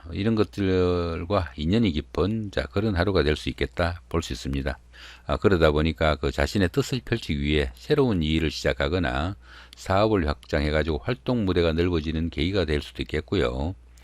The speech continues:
또 조상의 음덕이 있는 시기라 가지고 그동안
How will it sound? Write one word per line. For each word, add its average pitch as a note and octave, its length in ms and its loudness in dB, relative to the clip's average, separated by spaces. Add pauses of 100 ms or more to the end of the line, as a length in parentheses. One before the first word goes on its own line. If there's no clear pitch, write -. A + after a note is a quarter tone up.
(380)
또 D2 160 -2
조상의 A2+ 480 2
음덕이 C3+ 300 4
있는 D2 200 2
시기라 C#2+ 400 0
가지고 D2 380 0 (440)
그동안 F#2 560 0